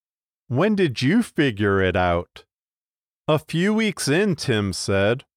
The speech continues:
I realized Milk Boy never posted when you were at work and Chris was at home.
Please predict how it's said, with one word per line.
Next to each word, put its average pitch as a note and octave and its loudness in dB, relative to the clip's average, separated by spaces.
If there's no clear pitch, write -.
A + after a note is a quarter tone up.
I D3+ 0
realized F3+ 4
Milk D3+ 0
Boy C#3 2
never C3 0
posted C#3+ -2
when A#2+ 0
you C3+ 2
were C#3 4
at B2 -2
work C#3 0
and B2 -2
Chris - -2
was A#2 0
at A#2 0
home. A#2 -2